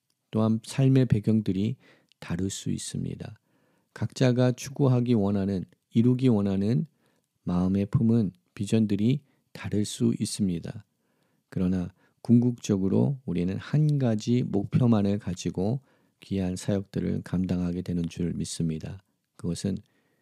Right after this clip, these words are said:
하나님께 영광되는 사역입니다. 그것은 거룩한 교회가 건강하게 세워지는 것입니다. 그것은 잃어버린 영혼을 구하는 것입니다. 상처받은 영혼들, 소외받은 영혼들,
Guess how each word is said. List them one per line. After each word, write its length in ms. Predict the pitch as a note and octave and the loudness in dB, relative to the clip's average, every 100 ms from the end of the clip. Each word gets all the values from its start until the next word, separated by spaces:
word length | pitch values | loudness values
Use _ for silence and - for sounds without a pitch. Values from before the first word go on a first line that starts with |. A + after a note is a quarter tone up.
| _ _ | _ _
하나님께 480 | - C#3 C#3 B2+ B2+ | -4 2 4 4 4
영광되는 760 | A2 G#2+ A2 A2 G2+ F#2+ G#2 F#2 | 4 4 4 2 2 0 0 -4
사역입니다. 880 | B2 - F#2+ E2+ D#2+ D#2 D#2 D2 F#2+ _ _ _ _ _ - | -8 -4 -4 -2 -6 -6 -10 -12 -14 _ _ _ _ _ -6
그것은 560 | A2 A2 G#2+ A#2+ B2+ C3 | 2 2 4 2 2 -2
거룩한 580 | - G#2+ A2+ A#2+ A#2 A#2 | 0 0 0 0 0 0
교회가 560 | A#2 A#2 G2+ A2 C3 - _ _ _ - | 0 2 0 -2 -2 -6 _ _ _ -2
건강하게 840 | G#2+ A#2 A#2 A2+ G#2 F#2+ G#2 B2 - | 2 4 4 2 0 -2 -2 -4 -8
세워지는 720 | - - C#3 C#3 A#2+ A2 A2 | -8 2 4 6 4 0 0
것입니다. 600 | G#2+ - F#2 F2+ - A2+ - _ _ _ | -4 -8 -6 -6 -8 -14 -18 _ _ _
그것은 320 | - A#2 - | -2 0 2
잃어버린 540 | C3+ B2 C3+ C3+ C#3+ B2+ | 4 6 6 6 6 6
영혼을 500 | A#2+ A#2+ A#2 B2+ C#3 - - | 6 6 6 4 0 -8 0
구하는 480 | B2 A2+ A#2+ A2 | 2 4 2 0
것입니다. 640 | G#2+ G2+ - F2+ F2+ - - _ _ _ _ _ - | -2 -4 -4 -4 -6 -10 -14 _ _ _ _ _ -6
상처받은 760 | - C#3+ - C#3+ C3 B2 B2+ | 2 2 4 4 6 6 4
영혼들, 480 | G#2 F#2+ F2+ F2+ F2+ - _ - | 4 0 -2 -4 -8 -14 _ -20
소외받은 760 | - E3 D3 D3 C3+ B2 B2+ A#2+ | -2 4 6 6 6 4 4 4
영혼들, 540 | G2+ F#2+ F2+ E2 E2+ | 2 2 -2 -4 -8